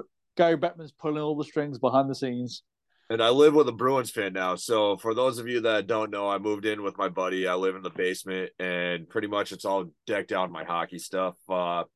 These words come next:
Speaker 2: I'll post up some pictures on the, uh, What the Puck page. But, um, he's a huge Bruins fan,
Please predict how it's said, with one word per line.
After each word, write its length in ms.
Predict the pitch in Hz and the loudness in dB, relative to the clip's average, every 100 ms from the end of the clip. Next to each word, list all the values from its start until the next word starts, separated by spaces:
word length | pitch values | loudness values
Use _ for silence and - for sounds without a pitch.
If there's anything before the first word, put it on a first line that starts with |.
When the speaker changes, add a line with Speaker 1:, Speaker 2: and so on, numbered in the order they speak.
| _ | _
Speaker 2:
I'll 120 | - 87 | -8 -4
post 320 | 117 101 110 | -2 -2 -2
up 120 | 98 | -4
some 140 | 95 | -4
pictures 460 | 87 101 90 90 82 | -6 -6 -4 -8 -6
on 160 | 85 85 | -6 -6
the, 160 | 85 | -6
uh, 260 | 85 82 76 - _ - | -4 -4 -6 -12 _ -6
What 160 | 101 | -6
the 60 | 85 | -4
Puck 260 | 104 90 - | -4 -4 -4
page. 380 | 90 82 82 - _ _ _ _ _ _ | -4 -4 -8 -16 _ _ _ _ _ _
But, 180 | 107 104 | 0 2
um, 400 | 98 95 85 78 _ _ _ _ _ _ | 2 0 -2 -6 _ _ _ _ _ _
he's 280 | - 131 156 | -2 2 2
a 80 | 123 | 2
huge 340 | 110 127 110 | 0 -2 -2
Bruins 340 | 90 98 95 90 | -4 -4 -4 -6
fan, 440 | 82 80 78 73 | -8 -6 -6 -12